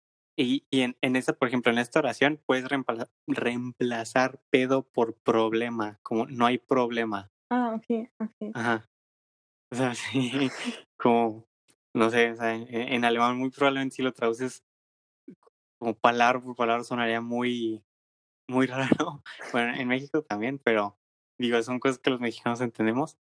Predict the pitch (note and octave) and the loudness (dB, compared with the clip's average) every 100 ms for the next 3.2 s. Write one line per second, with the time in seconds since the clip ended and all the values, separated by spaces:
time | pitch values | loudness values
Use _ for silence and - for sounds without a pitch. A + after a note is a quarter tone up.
0 | - _ _ _ A#2+ A#2+ - - - A#2+ | -20 _ _ _ -2 -2 -4 -4 2 2
1 | A#2+ A#2 A#2 A#2 - - B2 D3+ F3+ _ | 4 2 0 -2 0 2 2 0 -6 _
2 | - A2 A2+ A2 A#2 C3+ D3 - - A2 | -2 2 4 4 0 -2 -8 -12 -8 -8
3 | G#2+ | -8